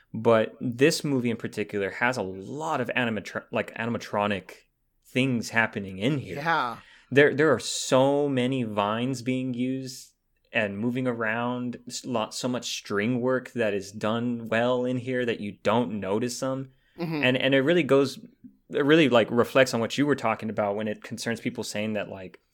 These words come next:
Speaker 1: you know, suit, Suitmation, it just doesn't look real enough. But like you were saying with Biollante, Biollante has my favorite monster design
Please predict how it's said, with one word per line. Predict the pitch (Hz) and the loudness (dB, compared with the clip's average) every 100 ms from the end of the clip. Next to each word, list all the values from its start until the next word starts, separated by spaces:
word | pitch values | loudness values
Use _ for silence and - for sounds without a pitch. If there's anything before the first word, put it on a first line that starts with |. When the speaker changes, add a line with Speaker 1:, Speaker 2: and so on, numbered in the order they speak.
| - | -4
Speaker 1:
you | 139 | 0
know, | 113 | 2
suit, | 92 - 135 120 - - | 0 0 0 0 -4 -12
Suitmation, | - 143 113 139 - 117 | -6 -2 0 0 -2 -4
it | 120 | -4
just | 117 - 131 175 131 113 _ 135 | -6 -8 -14 -12 -12 -14 _ 0
doesn't | 127 123 | 2 4
look | 120 117 - _ _ | 0 -2 -12 _ _
real | 110 131 156 | 0 2 2
enough. | 90 85 - _ - - _ | 0 -6 -14 _ -20 -20 _
But | 127 127 - _ _ | 6 6 4 _ _
like | 143 131 127 | 0 2 4
you | 127 | 0
were | |
saying | 110 131 | 0 0
with | 127 104 | 2 2
Biollante, | 107 104 131 110 | 2 2 0 4
Biollante | 123 143 156 143 | 4 6 2 0
has | 120 110 | 0 0
my | 110 95 | -2 -4
favorite | - - 123 139 117 101 - _ | -8 2 4 4 0 -2 -4 _
monster | 107 95 95 123 139 - 95 | -8 -2 4 4 4 -2 -4
design | 90 87 87 82 82 | -4 -4 -6 -6 -14